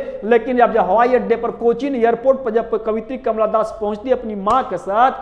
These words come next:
तो उस कोचीन एयरपोर्ट पर वह देखती कि उसकी माँ न उसे कुछ गज की दूरी पर खड़ी है और वहाँ सुरक्षा जांच होता है। हवाई अड्डे पर आप जाइएगा, तो एगेज से लेकर बैगेज तक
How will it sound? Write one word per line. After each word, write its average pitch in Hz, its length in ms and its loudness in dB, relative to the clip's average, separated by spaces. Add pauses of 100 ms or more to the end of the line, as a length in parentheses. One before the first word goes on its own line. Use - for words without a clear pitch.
(300)
तो 226 60 -2
उस 220 120 -2
कोचीन 247 380 2
एयरपोर्ट 247 400 4
पर 254 180 -2
वह 226 160 6
देखती 233 380 4
कि 240 120 -6
उसकी 220 240 -6
माँ 220 260 2
न 247 80 0
उसे 220 300 2
कुछ 220 360 -4
गज 214 200 2
की 240 120 -6
दूरी 208 260 -6
पर 214 180 -4
खड़ी 165 340 -4
है 226 520 2
और 208 120 4
वहाँ 226 260 4
सुरक्षा 220 500 0
जांच 208 360 -2
होता 170 260 -2
है। 202 500 2
हवाई 220 340 2
अड्डे 226 200 0
पर 226 180 -2
आप - 140 0
जाइएगा, 240 340 2
तो 226 220 -6
एगेज 208 300 2
से 214 140 -4
लेकर 220 200 -2
बैगेज 202 400 2
तक 254 380 2